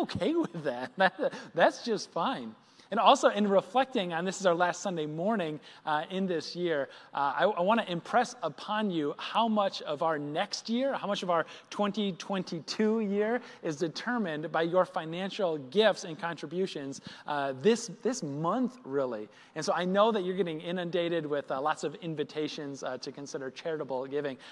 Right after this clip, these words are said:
I, uh, I want you to consider Encounter Church, your home church, to be a part of that as well. Maybe you've never given, uh, to Encounter or to a church in general, and you're just, like, not really sure. And this represents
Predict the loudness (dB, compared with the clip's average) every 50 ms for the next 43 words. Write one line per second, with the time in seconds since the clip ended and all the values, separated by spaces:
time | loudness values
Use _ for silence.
0 | -16 -8 -4 -2 -2 0 -2 -2 -2 -4 -6 -6 -6 -6 -4 -2 -2 -4 -4 -6
1 | -6 -6 -6 -6 -4 -6 -6 -4 -2 0 0 0 -2 -2 -8 -18 -10 -10 -10 -8
2 | -8 -6 -6 -4 -4 -4 -4 -6 -6 -4 -6 -6 -6 -4 -4 -4 -4 -4 -4 -6
3 | -6 -6 -6 -4 -4 -4 -4 -6 -8 -8 -4 -4 -4 -4 -4 -8 -4 -2 0 0
4 | 0 -2 -4 -2 -2 -2 -2 -2 -4 -6 -8 -6 -2 -2 -2 0 0 0 2 2
5 | 4 2 2 0 -2 -2 -2 -2 0 0 -2 0 0 -2 -2 -2 -2 -2 -4 -4
6 | -8 -20 -20 -20 -14 -8 -6 -6 -6 -6 -6 -6 -6 -6 -6 -8 -6 -6 -4 -2
7 | 0 0 0 0 -2 -2 -4 -4 -4 -6 -8 -4 -2 -2 -2 -2 -4 -8 -8 -10
8 | -8 -4 -2 0 0 2 2 2 0 0 -2 -4 -4 -4 -6 -4 -4 -2 -2 -2
9 | -2 -6 -8 -6 -2 -2 0 0 0 -2 -4 -6 -4 -2 0 0 -2 -2 -6 -16
10 | -20 -20 -12 -4 0 0 0 2 2 0 0 0 -2 -2 -2 -4 -6 -6